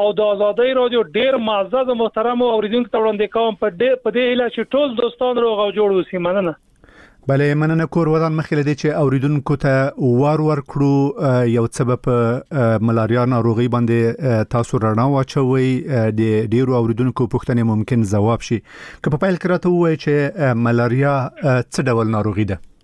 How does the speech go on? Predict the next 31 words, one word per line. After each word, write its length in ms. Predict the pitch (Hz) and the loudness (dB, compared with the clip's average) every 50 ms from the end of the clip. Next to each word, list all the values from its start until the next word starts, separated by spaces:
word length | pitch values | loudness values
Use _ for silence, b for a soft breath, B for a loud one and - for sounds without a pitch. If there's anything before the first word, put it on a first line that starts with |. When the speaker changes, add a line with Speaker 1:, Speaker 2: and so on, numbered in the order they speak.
| _ _ _ _ _ _ _ _ _ _ _ _ _ _ _ _ _ _ _ _ _ _ _ _ _ _ _ - - - - - - B B B B B B B - - - - - 226 | _ _ _ _ _ _ _ _ _ _ _ _ _ _ _ _ _ _ _ _ _ _ _ _ _ _ _ -20 -20 -20 -20 -20 -18 B B B B B B B -20 -20 -8 -2 0 0
Speaker 1:
او 80 | 214 214 196 - - - 208 208 | 2 0 0 -4 -4 -4 -2 0
مننه، 320 | 226 247 277 277 277 277 262 262 262 _ - | 0 2 2 2 0 0 -2 -4 -6 _ -2
په 100 | 262 247 247 240 240 - - 247 202 202 | 0 0 0 0 -2 -4 -6 -4 -2 0
نوري 160 | 220 247 254 247 - | 0 0 0 0 0
صاحب، 220 | 247 247 247 247 - - | -2 -2 -2 -2 -4 -2
که 380 | 233 233 233 226 - - 208 208 | -2 0 0 -2 -2 -2 -2 0
راشو 380 | 233 254 269 - - 262 240 - - | 0 0 0 0 0 -2 -4 -4 -4
خپله 260 | - - 254 254 247 247 247 | -4 -2 -2 0 0 0 0
باندې 320 | 247 247 240 233 240 240 240 233 B B B B B _ - 180 | 0 0 0 0 0 0 -2 -2 B B B B B _ -4 -2
د 140 | 190 196 196 202 | -2 0 0 0
ملاریا 420 | 208 202 202 202 196 226 247 269 277 277 269 - - 233 208 | 0 0 0 0 0 0 0 2 0 0 -2 -2 -2 -2 -4
اصطلاح 320 | 180 - 214 214 240 254 254 - | -2 -2 0 0 0 0 -2 -2
ته 60 | 226 202 202 226 | -4 -2 -2 -2
مخکې 220 | 285 - - - 247 220 | -2 -2 -4 -2 0 0
له 60 | 214 - 208 | 0 0 -2
تعریف 340 | 185 - 143 196 247 285 277 - - 262 | -2 -2 0 0 0 0 -2 -2 -2 -4
څخه 240 | 247 - - 247 247 240 240 B B B B B B _ _ | -4 -2 -2 -2 -2 -2 -4 B B B B B B _ _
چې 120 | - 214 202 214 | -4 0 0 0
لږ 100 | 202 180 190 | 0 0 0
زموږ 180 | 208 233 233 240 208 - - | 0 0 0 0 -2 -4 -4
خپل 200 | _ 254 247 240 233 196 | _ -2 -2 -2 -2 -2
دا 80 | 220 208 202 180 247 233 226 214 170 214 | -2 -2 -2 0 0 2 2 2 2 0
ډیر 120 | 240 226 214 202 | 0 0 0 -2
معزز 420 | 202 196 185 175 220 240 247 233 240 - 226 214 | -2 -2 0 0 0 0 0 -2 -4 -4 -2 0
اوریدونکي 500 | 202 202 202 185 214 240 233 - 214 175 | 2 2 2 2 0 0 0 -2 -2 -2
په 80 | 196 190 196 | 0 0 2
دې 160 | 214 226 202 | 0 0 0
باندې 220 | 220 214 202 202 196 - _ - | 0 -2 0 -2 -2 -4 _ -2
پوه 240 | 254 254 277 254 - | 0 0 0 0 0
شي. 140 | - 254 254 247 B B B B B B - 208 | 0 0 0 0 B B B B B B -4 0
ملاریا 340 | 208 208 220 226 262 269 | 0 0 2 2 2 2